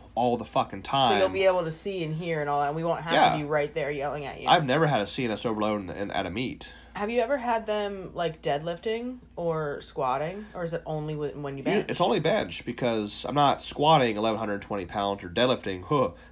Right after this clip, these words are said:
Speaker 1: eleven hundred twenty pounds.
Speaker 2: Still, like, when you were starting, have you always just benched more than everything else?
Speaker 1: Uh, no, no. I mean, I was, when I was squatting in the nines, I was benching in the sevens and eights.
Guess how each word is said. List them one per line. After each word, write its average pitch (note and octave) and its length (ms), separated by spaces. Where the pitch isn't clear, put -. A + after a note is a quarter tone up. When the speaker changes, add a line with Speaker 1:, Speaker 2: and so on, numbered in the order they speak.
Speaker 1:
eleven G#2+ 180
hundred G#2 260
twenty F#2+ 260
pounds. - 180
Speaker 2:
Still, B3 120
like, E3+ 180
when F#3+ 120
you G#3 100
were F3+ 100
starting, E3 420
have E3+ 140
you E3 100
always D#3+ 500
just D#3+ 240
benched D3 360
more D3 240
than D3 120
everything D3 440
else? C#3+ 380
Speaker 1:
Uh, D3+ 400
no, G3 340
no. F3+ 500
I - 60
mean, D3 140
I C3+ 80
was, C#3+ 280
when C3+ 120
I - 20
was B2+ 100
squatting C#3 420
in C3 80
the A#2+ 60
nines, B2+ 560
I A#2 60
was G#2 240
benching A2 340
in A2 60
the G#2 80
sevens A2+ 320
and F#2 80
eights. A#2+ 640